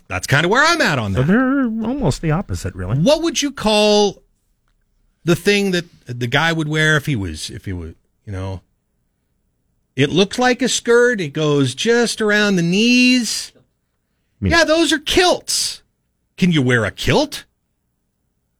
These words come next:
Speaker 1: Are we gotta, we gotta ban all the, all the Scottish shows?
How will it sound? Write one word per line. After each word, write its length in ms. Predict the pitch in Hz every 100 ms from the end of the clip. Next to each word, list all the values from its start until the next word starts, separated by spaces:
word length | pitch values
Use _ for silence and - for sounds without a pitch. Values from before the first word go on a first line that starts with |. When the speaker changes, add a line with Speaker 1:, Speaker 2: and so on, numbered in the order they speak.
| _ _ -
Speaker 1:
Are 80 |
we 60 | 156
gotta, 340 | 202 175 123 90 _ _ _ _
we 100 | 127
gotta 160 | 185 135
ban 440 | 85 113 151 220
all 140 | 233 196
the, 220 | 120 92 _ _ _ _ _ _
all 160 | 135 170
the 80 |
Scottish 720 | 131 - 135 147 143 - - - _ _
shows? 680 | - - 208 302 285 -